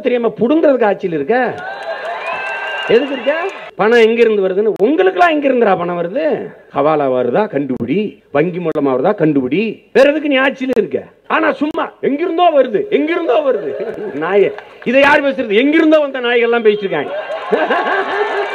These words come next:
ஐயோ, எப்பா. தாமரை மலர் பூ, தாமரை மலர் பூ, தாமரை மலர் பூ. ஐயோ, உயர்ந்த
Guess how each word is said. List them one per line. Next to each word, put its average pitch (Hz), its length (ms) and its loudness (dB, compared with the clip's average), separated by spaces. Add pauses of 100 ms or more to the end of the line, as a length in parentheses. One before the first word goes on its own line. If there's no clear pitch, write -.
(1300)
ஐயோ, 226 260 4 (240)
எப்பா. 208 280 -6 (1120)
தாமரை 170 280 0
மலர் 302 240 2
பூ, 247 40 0 (140)
தாமரை 196 300 2
மலர் 302 240 0
பூ, 254 60 0 (120)
தாமரை 180 300 2
மலர் 226 160 0
பூ. 302 40 -4 (2250)
ஐயோ, 160 400 4 (800)
உயர்ந்த 233 260 4